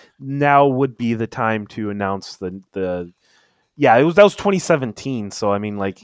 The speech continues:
I figured three years, I mean, like, it, it did make sense, but maybe, maybe get the, the re-, remake, and then maybe we see Nier three in twenty twenty-two.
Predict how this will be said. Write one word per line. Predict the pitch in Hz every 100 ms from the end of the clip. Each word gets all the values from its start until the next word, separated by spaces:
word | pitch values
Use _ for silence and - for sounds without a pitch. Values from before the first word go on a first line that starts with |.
| -
I | 117
figured | 110 120 110 104 165 - _ _ _ _ _ _ _ _ _ _
three | 113 107
years, | 101 101 95 92 90
I |
mean, | 92 92 90
like, | 92 -
it, | 104 98
it | 113 -
did | 98 98
make | 95
sense, | - 117 143
but | - 214
maybe, | 214 208 196 196 - - - _
maybe | 170 156 156
get | 147 135
the, | 143 123 120
the | 110 117
re-, | 117 117 117 _ 139 _ _ 135
remake, | 120 113 110 107
and | 117 110
then | 104
maybe | 107 107 107
we | 101 98
see | - 101 98 92 _ _ _ _ _ _ _ _ _ _ - 123
Nier | 120 117 120 117
three | 107 - 113 107
in | 95
twenty | - 104 92
twenty-two. | - 85 80 - 67 76